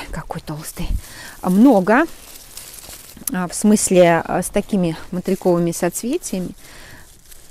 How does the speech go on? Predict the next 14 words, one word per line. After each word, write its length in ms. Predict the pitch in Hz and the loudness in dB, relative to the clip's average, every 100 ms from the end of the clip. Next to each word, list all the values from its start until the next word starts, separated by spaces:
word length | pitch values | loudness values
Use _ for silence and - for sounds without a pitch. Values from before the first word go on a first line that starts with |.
| - | -10
которые 380 | - 175 214 202 | -8 -4 -2 0
растут 320 | 175 - 202 | -2 0 0
большими 380 | 175 175 - 170 | 0 -2 -2 -6
кустами. 560 | - 208 - 160 156 - | -4 -6 -2 -4 -4 -8
А 180 | 165 165 - - | -8 -8 -12 -18
с 160 | - - | -12 -2
этой 240 | 269 - | -2 -2
я 140 | 160 175 | -4 -4
хочу 400 | - 175 - 247 - - - - | -6 -10 -8 -10 -10 -20 -20 -8
просто, 520 | 175 202 269 - 180 - - - | -2 -2 -2 -6 -8 -10 -20 -18
друзья, 480 | 180 180 175 170 175 - - - - - - - | -10 -8 -8 -8 -10 -12 -20 -20 -20 -20 -20 -20
красивое 520 | - 170 - 226 226 | -10 -8 -4 -2 0
миниатюрное 720 | 185 180 175 - 208 208 208 214 | 0 0 -2 -2 -2 0 0 0
деревце. 600 | - 165 156 - - | 0 -2 -4 -8 -12